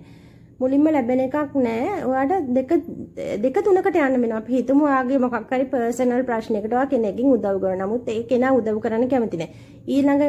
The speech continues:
තවත් කෙනෙක් ඔයා ඉන්නවා නම් එයාගෙන් මෙහෙම අහනවා, "මෙහෙම මට මෙහෙම තියෙනවා, මෙහෙම උදව් කරන්න පුළුවන්." එයා ගෙනුත් ඒක ප්‍රතික්ෂේප වෙනවා. ඊට පස්සේ තුන් හතර පාරක් විතර යනකොට පස්සේ, පස්සේ තමයි ඔයාට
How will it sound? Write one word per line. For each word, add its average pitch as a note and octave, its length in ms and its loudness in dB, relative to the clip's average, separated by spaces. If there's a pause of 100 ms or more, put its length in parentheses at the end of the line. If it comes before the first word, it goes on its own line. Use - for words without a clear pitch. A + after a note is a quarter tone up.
(140)
තවත් C#4 340 -2
කෙනෙක් C#4 320 2
ඔයා C4+ 140 2
ඉන්නවා B3 220 0
නම් D4 120 2
එයාගෙන් C4 420 2
මෙහෙම C4 240 2
අහනවා, B3 240 -2
"මෙහෙම B3+ 220 0
මට A3 240 -6
මෙහෙම A3 280 -4
තියෙනවා, G#3+ 240 -4
මෙහෙම C#4+ 220 2
උදව් G#3+ 280 0
කරන්න A3+ 300 -2
පුළුවන්." G#3 300 0
එයා A#3+ 340 0 (460)
ගෙනුත් D4 400 0
ඒක C4 240 0
ප්‍රතික්ෂේප C#4+ 640 -2
වෙනවා. F3 300 -2
ඊට B3 240 -2
පස්සේ D4+ 280 -4
තුන් D4+ 240 2
හතර C#4 440 -4
පාරක් D4+ 420 0
විතර C#4 240 -4
යනකොට B3 380 -2
පස්සේ, E4+ 360 -4
පස්සේ D#4+ 300 -2
තමයි C4+ 220 0
ඔයාට A#3+ 260 0